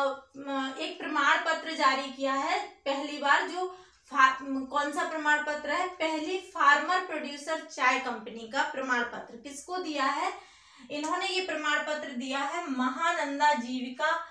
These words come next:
महिला एग्रो प्रोड्यूसर। ये बिहार की एक कंपनी है, चाय कंपनी है,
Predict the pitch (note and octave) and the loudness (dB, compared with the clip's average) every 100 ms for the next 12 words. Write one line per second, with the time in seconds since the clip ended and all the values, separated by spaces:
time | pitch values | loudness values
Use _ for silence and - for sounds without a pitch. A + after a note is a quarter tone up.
0 | - _ - A#3+ C4+ C#4+ D#4 E4 F4 C#4+ | -16 _ -6 0 2 2 6 6 6 4
1 | C#4 A#3 D4+ D#4+ C4 B3+ G#3 G#3 - F#3 | 0 0 0 0 0 -2 -2 -8 -8 -8
2 | - - _ - B3+ F#4 - D4+ D4 D#4 | -8 -16 _ -10 -4 -2 -2 -4 2 6
3 | D#4 D#4+ C4+ E4+ E4+ E4 - C4+ C4 C4+ | 6 6 -2 -4 -4 -4 -4 -2 -2 -2
4 | C#4 C4+ D#4+ F#4+ - D4+ A#4+ C4+ C#4 B3+ | 0 0 -2 -6 -4 2 4 4 0 -6
5 | B3+ B3 C4 F4 | -2 0 0 -2